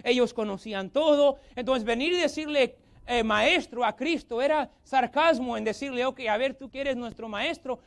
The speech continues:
a ver, haz esto". Pero también era parte de su hipocresía delante del pueblo,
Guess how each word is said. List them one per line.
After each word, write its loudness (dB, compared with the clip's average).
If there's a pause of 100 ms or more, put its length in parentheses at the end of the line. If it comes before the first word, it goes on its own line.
a -2
ver, 0
haz -4
esto". -12 (720)
Pero 2
también -2
era 2
parte -2
de 0
su 2
hipocresía -2
delante -2
del -4
pueblo, 2